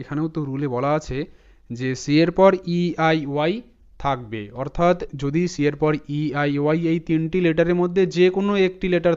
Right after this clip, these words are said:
থাকে তখনও কিন্তু সি স হিসেবে উচ্চারিত হবে। তো এখানে এই যে আই শব্দ, আই লেটার, মানে আই আছে, সি এর পর আই আছে, তাই কিন্তু সি এখানে স হিসেবে উচ্চারিত, সিআইসিটিওয়াই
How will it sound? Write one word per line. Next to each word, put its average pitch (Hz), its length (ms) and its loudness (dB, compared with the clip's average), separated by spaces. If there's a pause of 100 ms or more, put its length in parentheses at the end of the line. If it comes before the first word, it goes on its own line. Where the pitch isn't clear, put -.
থাকে 147 220 2 (560)
তখনও 160 340 4
কিন্তু 160 160 0 (100)
সি 139 120 -6 (120)
স - 20 -16 (160)
হিসেবে 123 260 -8
উচ্চারিত 117 320 -8 (100)
হবে। 104 180 -10 (300)
তো - 120 -6
এখানে 156 220 0 (180)
এই 143 140 0
যে 139 80 -2 (160)
আই 139 80 0 (100)
শব্দ, 135 220 -6 (220)
আই 143 160 0
লেটার, 139 220 -4 (260)
মানে 123 140 -8 (120)
আই 135 80 -2 (100)
আছে, 131 160 -12 (220)
সি - 80 -8 (100)
এর 127 120 -8
পর 131 80 -2 (200)
আই 135 80 0 (120)
আছে, - 160 -12 (960)
তাই 127 180 2
কিন্তু 131 240 -2
সি 117 100 -6 (100)
এখানে 156 220 0 (500)
স - 20 -12 (200)
হিসেবে 120 300 -4
উচ্চারিত, 104 360 -6 (280)
সিআইসিটিওয়াই 123 1200 0